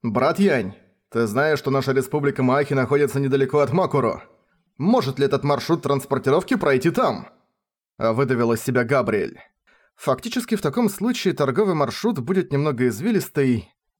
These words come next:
но это хорошая возможность для Габриэля и корпорации Сикей прославиться в финансовых кругах своей страны. Завтра уже все государства будут обсуждать эту новость, и если он сможет организовать задуманное, это не только укрепит статус его корпорации Сикей,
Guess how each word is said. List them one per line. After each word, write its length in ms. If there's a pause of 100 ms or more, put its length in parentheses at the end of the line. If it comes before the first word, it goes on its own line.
но 180
это 180
хорошая 480
возможность 580
для 140
Габриэля 480
и 40
корпорации 640
Сикей 440
прославиться 640
в 80
финансовых 520
кругах 380
своей 280
страны. 500 (560)
Завтра 520
уже 240
все 220
государства 560
будут 260
обсуждать 420
эту 180
новость, 500 (320)
и 120
если 280
он 160
сможет 360
организовать 600
задуманное, 760 (320)
это 200
не 100
только 220
укрепит 360
статус 380
его 160
корпорации 600
Сикей, 540